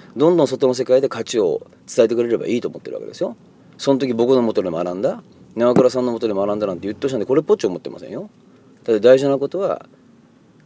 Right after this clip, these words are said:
全ての状態が良くなることですから。ね。皆さんを通してですよ。はい。だから僕でしかできないことがあるけ-、ありますけど、皆さんも皆さんしかできないことがあるわけですよね。だか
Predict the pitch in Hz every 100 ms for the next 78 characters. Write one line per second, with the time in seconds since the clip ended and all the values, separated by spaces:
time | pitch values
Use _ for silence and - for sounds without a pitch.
0 | _ _ _ - - 170 165 131 113 117
1 | 117 98 101 85 - - - - - -
2 | _ _ _ _ _ _ _ _ _ _
3 | - 131 _ - 113 110 98 90 95 -
4 | - 113 143 _ _ _ _ _ _ _
5 | - 85 87 120 120 117 143 160 151 190
6 | 117 101 110 101 98 95 113 - - 117
7 | 127 - 131 165 85 - - 135 190 208
8 | 185 185 107 117 120 113 101 85 78 71
9 | 69 76 78 50 - 131